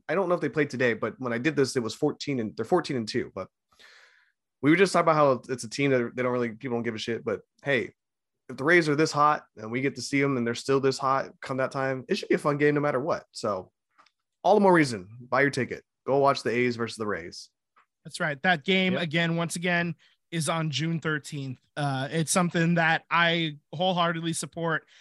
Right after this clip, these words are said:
Speaker 2: as a guy who has not been spending much money on the A's as of late. You know, uh, I'm still, obviously I'm still a fan until they, m-, i-, unless they decide to leave Oakland.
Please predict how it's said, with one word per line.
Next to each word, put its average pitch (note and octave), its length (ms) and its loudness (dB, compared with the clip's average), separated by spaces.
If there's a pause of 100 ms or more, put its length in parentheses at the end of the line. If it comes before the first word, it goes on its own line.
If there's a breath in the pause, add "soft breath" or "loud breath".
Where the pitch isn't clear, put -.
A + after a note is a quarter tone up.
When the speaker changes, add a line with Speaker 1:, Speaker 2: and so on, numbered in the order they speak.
(180 soft breath)
Speaker 2:
as G#3 220 4
a A#3 40 -2
guy A3 360 6
who G#3+ 140 4
has F3 200 0
not E3+ 380 0
been G#3+ 140 -2
spending G#3+ 460 -2
much G3+ 280 -2
money G3+ 420 -4
on F#3 220 -4
the F#3+ 160 -4
A's F#3 520 -2 (340)
as E3 200 2
of D#3 140 0
late. C#3+ 300 -4
You C#3+ 140 -6
know, D3+ 240 0
uh, C#3 340 -4 (460)
I'm F3 120 2
still, F3 520 4 (760)
obviously F#3+ 420 2
I'm F#3+ 80 2
still F#3 280 0
a F3+ 40 0
fan F#3+ 340 0
until F3 320 -2
they, E3 360 -4 (180)
m-, D#3+ 140 -6 (180)
i-, F3 100 -6 (160)
unless F3+ 300 4
they E3+ 120 2
decide D#3 680 0
to D#3 180 -4
leave D3+ 500 0
Oakland. E3+ 580 0